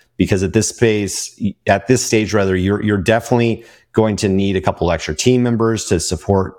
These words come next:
you know, fulfillment. You're, you're probably still wearing multiple hats. And that's a,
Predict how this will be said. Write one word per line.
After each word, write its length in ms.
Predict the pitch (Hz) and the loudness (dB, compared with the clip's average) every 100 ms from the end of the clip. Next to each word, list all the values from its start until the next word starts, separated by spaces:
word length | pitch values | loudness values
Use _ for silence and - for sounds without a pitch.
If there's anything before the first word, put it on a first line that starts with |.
| - | -4
you 100 | 90 | -2
know, 100 | 76 | -2
fulfillment. 720 | - - 110 104 104 101 98 _ _ _ _ | -8 -4 0 0 0 -2 -4 _ _ _ _
You're, 160 | 95 | 2
you're 320 | 98 95 90 - | 2 0 -2 -8
probably 400 | - 131 135 127 | -2 0 0 -2
still 260 | - 117 | 0 0
wearing 360 | 104 98 95 92 | 2 0 0 0
multiple 440 | 92 82 85 78 | 0 -2 0 0
hats. 480 | 78 80 - - - - _ _ _ | 0 -2 -4 -6 -8 -12 _ _ _
And 160 | - 95 | 0 0
that's 200 | 95 - | 0 0
a, 180 | 95 | -2